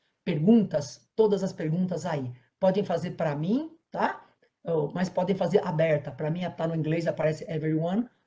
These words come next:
ou é pra todos os participantes, ok?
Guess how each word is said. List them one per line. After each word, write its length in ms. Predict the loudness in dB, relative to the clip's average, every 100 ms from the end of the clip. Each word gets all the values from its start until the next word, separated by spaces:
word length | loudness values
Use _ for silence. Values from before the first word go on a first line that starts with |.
| _
ou 220 | -4 0
é 140 | 0 -2
pra 300 | -6 -6 -4
todos 280 | -4 -4 -6
os 80 |
participantes, 720 | -8 0 4 4 2 -8 -10 -14 -14
ok? 400 | -6 -2 -2 -4